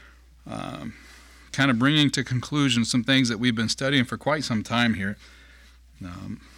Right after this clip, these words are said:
and we'll begin there in verse twenty-six of Genesis twenty-seven.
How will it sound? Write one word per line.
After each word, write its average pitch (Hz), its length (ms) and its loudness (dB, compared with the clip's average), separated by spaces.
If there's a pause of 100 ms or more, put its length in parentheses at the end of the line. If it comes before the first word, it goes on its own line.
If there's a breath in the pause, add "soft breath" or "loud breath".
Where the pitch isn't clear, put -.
(1040 soft breath)
and 98 100 -6
we'll 110 120 -4
begin 110 340 2
there 117 100 2
in 110 60 0
verse 110 160 -2
twenty-six 113 580 -2
of 95 100 -8
Genesis 101 420 -4
twenty-seven. 95 600 -8